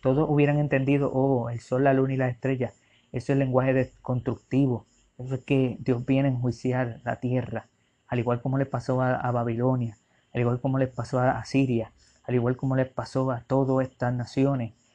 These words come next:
Así va a ocurrir al pueblo de Dios en el setenta,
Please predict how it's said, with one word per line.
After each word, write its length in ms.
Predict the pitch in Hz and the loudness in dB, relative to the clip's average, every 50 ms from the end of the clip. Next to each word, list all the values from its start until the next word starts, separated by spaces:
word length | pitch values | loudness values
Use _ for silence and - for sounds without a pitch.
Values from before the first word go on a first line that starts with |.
| _ _ _ _ | _ _ _ _
Así 580 | - 104 - - - 131 139 135 131 123 - _ _ _ _ _ _ _ _ _ _ _ _ _ _ _ _ _ _ | -8 -8 -6 -2 0 2 4 2 2 0 -8 _ _ _ _ _ _ _ _ _ _ _ _ _ _ _ _ _ _
va 200 | 120 104 - 123 | -6 2 4 6
a 60 | 131 | 6
ocurrir 500 | 139 - - 151 123 113 104 98 110 - _ _ _ _ _ _ _ _ _ _ _ _ _ _ _ _ _ | 6 4 0 -2 -2 -2 -6 -8 -12 -16 _ _ _ _ _ _ _ _ _ _ _ _ _ _ _ _ _
al 220 | 131 131 127 120 | 2 4 4 2
pueblo 500 | 123 - 131 123 123 147 165 190 202 190 | 0 -2 0 2 4 4 4 4 2 2
de 140 | 185 160 135 | 2 2 2
Dios 540 | 120 117 113 117 123 120 - - - _ _ _ _ _ _ _ _ _ _ _ _ _ _ _ _ _ _ _ _ _ _ _ _ _ _ _ _ _ _ | 2 2 0 0 0 -2 -4 -8 -20 _ _ _ _ _ _ _ _ _ _ _ _ _ _ _ _ _ _ _ _ _ _ _ _ _ _ _ _ _ _
en 300 | - 139 139 156 170 165 | 2 6 6 6 6 6
el 180 | 147 127 123 123 | 4 4 4 2
setenta, 840 | - - 117 107 - - 117 117 117 113 113 104 - 110 104 - _ | 0 -2 -4 -2 2 2 2 2 2 -2 -6 -8 -6 -6 -6 -6 _